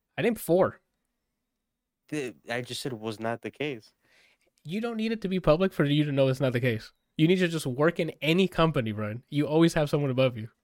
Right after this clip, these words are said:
Speaker 2: We need the facts, Anthony, not
Speaker 1: <laughs> Okay.
Speaker 2: maybes.
Speaker 1: So
Speaker 2: It's the thirteen.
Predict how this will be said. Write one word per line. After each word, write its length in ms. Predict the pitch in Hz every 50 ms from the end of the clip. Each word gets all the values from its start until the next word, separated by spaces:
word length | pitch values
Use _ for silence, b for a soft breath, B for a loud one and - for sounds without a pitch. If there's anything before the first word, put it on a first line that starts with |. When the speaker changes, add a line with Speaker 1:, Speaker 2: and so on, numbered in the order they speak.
| _ _ _ -
Speaker 2:
We 100 | 98 104 107
need 180 | 110 113 110 107
the 60 | 104
facts, 520 | - - - 107 104 101 92 - - -
Anthony, 380 | 85 87 87 _ - 85 90 92
not 260 | 92 98 95 98 98 -
Speaker 1:
<laughs> 100 | - 98
Okay. 20 |
Speaker 2:
maybes. 580 | 104 104 110 117 104 104 98 - - - - _ _ _ _ _ _ B B B B B B B _ _ _ _ _ _ _ -
Speaker 1:
So 160 | - - 160
Speaker 2:
It's 220 | 160 - 95 - -
the 60 | 92
thirteen. 560 | _ - 110 104 - _ - 104 101 92 82